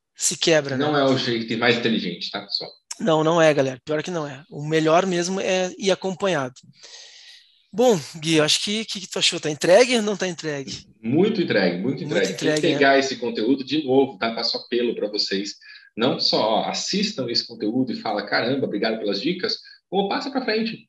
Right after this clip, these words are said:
Speaker 2: tá? Às vezes você tem algum amigo, algum colega, até de outra área, às vezes você janta junto, amigo de família, alguma coisa nesse sentido, manda pra ele e fala, "Cara, nossa, tá, você que falou pra mim do produto digital esses dias e tal,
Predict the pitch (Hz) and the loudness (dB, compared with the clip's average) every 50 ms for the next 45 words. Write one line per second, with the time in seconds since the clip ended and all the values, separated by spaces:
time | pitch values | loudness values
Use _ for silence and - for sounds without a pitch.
0 | _ - - 165 202 - - - - - - 104 101 110 135 151 170 170 - - | _ 0 2 2 2 0 -2 -8 -12 -10 -6 -4 -2 -2 -2 -2 -2 -4 -6 -6
1 | - 160 147 135 135 139 131 117 104 101 113 131 139 135 127 113 107 107 104 101 | -4 -4 -2 -2 -2 -2 0 0 0 0 2 2 4 2 2 2 2 2 2 2
2 | 101 117 120 117 - - 113 101 98 107 123 131 127 120 113 101 - - 185 196 | 0 -4 -8 -6 -2 0 2 4 4 4 4 4 4 2 2 2 2 2 0 0
3 | 180 180 202 196 - 185 151 135 139 156 160 151 135 113 107 117 127 131 123 113 | 2 0 0 2 2 2 4 4 4 4 2 2 0 0 0 -2 -4 -4 -6 -8
4 | - - - - 123 110 - - _ - 107 101 110 123 131 131 - 110 101 98 | -12 -12 -6 -4 -4 -4 -6 -8 _ -10 -8 -2 0 2 2 2 0 -2 -4 -4
5 | 113 131 139 131 - 107 104 117 123 113 110 - - - 107 101 104 123 143 135 | -6 -10 -8 -4 -4 -4 -2 -2 -2 -2 -4 -4 -6 -6 -6 -4 -2 0 0 2
6 | 120 117 113 113 - - - - 110 - - - - - - - 180 170 147 - | 4 2 2 2 -2 -4 -4 -4 -4 -4 -4 -6 -8 -6 -4 -2 0 0 0 -2
7 | - - - - _ _ _ - 135 165 233 294 - 202 202 202 - 175 156 - | -6 -10 -20 -20 _ _ _ -6 -2 -2 0 0 2 2 2 2 2 0 -2 0
8 | 196 196 180 151 147 151 - - 156 151 - - - 180 185 - 185 175 - - | 0 2 2 2 0 -2 -4 -4 -6 -6 -6 -6 -6 -4 -2 0 -2 -2 0 -2
9 | 151 151 147 135 135 127 127 127 127 127 120 117 117 113 - 127 135 131 123 117 | -4 -4 -2 0 0 0 0 -2 -8 -8 -8 -6 -8 -6 -4 -2 0 2 2 2
10 | 113 113 - 110 101 - - 185 196 165 - - - 180 180 - - | 0 0 -4 -8 -8 -6 -2 0 2 2 2 2 2 2 2 0 -2